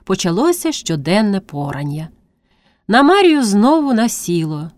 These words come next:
Сумна, сердита, вона по десять раз приймалася за одне діло,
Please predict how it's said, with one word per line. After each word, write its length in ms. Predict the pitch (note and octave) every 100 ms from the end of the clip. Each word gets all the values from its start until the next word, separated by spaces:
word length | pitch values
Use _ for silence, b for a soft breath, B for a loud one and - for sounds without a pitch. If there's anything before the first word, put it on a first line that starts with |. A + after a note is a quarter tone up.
| _
Сумна, 680 | - D#3 F#3 A3 D4 D#4+ D#4
сердита, 840 | - D3+ E3 D3+ C#4 E4+ - -
вона 260 | B3 A3+ A#3+
по 120 | A#3+
десять 520 | F#3+ C4+ E4 C4+ B3
раз 220 | G#3+ A#3+ -
приймалася 680 | F#3+ F#3 G3+ G3 G3 E3
за 200 | D#3 G3+
одне 420 | G3+ D3+ A3 D#4+ D4+
діло, 420 | C#4 C#4 C4